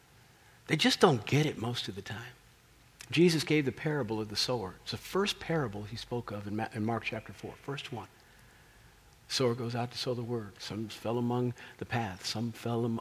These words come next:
uh, on the soil, good soil. Some fell among the, the rocks. Some fell among the thorns. And the disciples came to him afterward and said,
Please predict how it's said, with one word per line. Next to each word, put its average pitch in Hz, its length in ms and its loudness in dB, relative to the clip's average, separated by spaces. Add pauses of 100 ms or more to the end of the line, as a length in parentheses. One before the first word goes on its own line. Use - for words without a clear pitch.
(100)
uh, 113 180 -2
on 117 140 -2
the 110 80 -4
soil, 113 500 -2
good 139 140 4
soil. 92 260 -4
Some 120 220 -4
fell 127 220 0
among 127 260 2
the, 120 100 2 (440)
the 107 100 -2 (100)
rocks. 117 460 2
Some 123 200 0
fell 123 220 -2
among 123 240 0
the 117 60 -4
thorns. 113 500 -8 (1500)
And 120 180 2
the 120 60 2
disciples 151 480 0
came 123 220 0
to 123 120 -4
him 113 60 -2
afterward 123 340 -2
and 110 100 -4
said, 113 320 -4